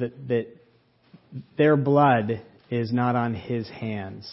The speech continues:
You know, he, he did all that he could to, to share, uh, the, the hope that is in Christ.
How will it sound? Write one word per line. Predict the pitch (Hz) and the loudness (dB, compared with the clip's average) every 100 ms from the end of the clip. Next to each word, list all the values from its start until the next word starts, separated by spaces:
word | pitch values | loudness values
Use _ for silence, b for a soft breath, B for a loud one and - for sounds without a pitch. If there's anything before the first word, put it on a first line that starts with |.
| - _ _ _ _ - | -20 _ _ _ _ -12
You | 104 | -8
know, | 104 | -8
he, | 90 127 120 | -4 -2 -2
he | - 131 | -4 -4
did | 120 123 - | 0 -2 -2
all | 135 135 139 | 2 4 4
that | 135 | 2
he | 117 127 | -2 -4
could | - 123 107 95 - | -4 -4 -4 -6 -8
to, | 117 107 139 | -6 -6 -8
to | - 104 - - | -14 -12 -8 -4
share, | 117 117 107 - B B B - | -2 0 -2 -6 B B B -10
uh, | 107 101 104 | -6 -6 -6
the, | 107 101 104 | -6 -8 -8
the | 110 | -10
hope | - 117 - | -6 -8 -6
that | 104 | -8
is | 104 | -8
in | 104 98 | -10 -12
Christ. | - 104 104 - - | -10 -12 -12 -16 -20